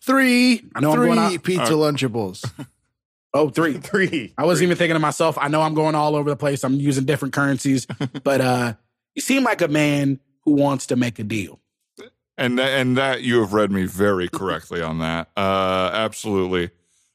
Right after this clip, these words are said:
Speaker 3: Look, uh, I'm torn 'cause I came here expecting to spend two hundred and fifty dollars, and it looks like it's gonna cost me, like, six bucks. But also, as a businessman and as a negotiator, you offered me one thing, and then these guys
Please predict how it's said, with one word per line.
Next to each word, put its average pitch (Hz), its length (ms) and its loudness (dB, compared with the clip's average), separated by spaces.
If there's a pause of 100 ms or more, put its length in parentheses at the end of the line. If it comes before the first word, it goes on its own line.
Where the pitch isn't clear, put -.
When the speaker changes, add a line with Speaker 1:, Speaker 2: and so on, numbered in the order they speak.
(100)
Speaker 3:
Look, 123 420 0
uh, 117 60 -2 (500)
I'm 110 160 -2
torn 127 400 0
'cause 95 160 -6
I 98 120 0
came 117 240 0
here 110 180 2
expecting 101 340 -4
to 95 60 -4
spend 95 240 -4
two 101 80 0
hundred 98 160 0
and 95 100 -6
fifty 101 260 -8
dollars, 92 520 -2
and 92 340 -2 (400)
it - 80 -2
looks 123 240 0
like 147 180 0
it's 160 140 -4
gonna 110 120 -4
cost 104 240 -4
me, 104 60 -2
like, 90 120 -6
six - 300 -6
bucks. 117 420 -4
But 113 160 -4
also, 110 680 -2 (840)
as 113 220 -2
a 113 60 -4
businessman 107 480 -2
and 98 100 0
as 98 120 -4
a 98 40 -4
negotiator, 90 920 -2 (720)
you 113 180 2
offered 123 260 -4
me 120 60 0
one 120 280 2
thing, 127 260 -2
and 117 80 0
then 95 140 0
these 107 220 -2
guys 107 360 -4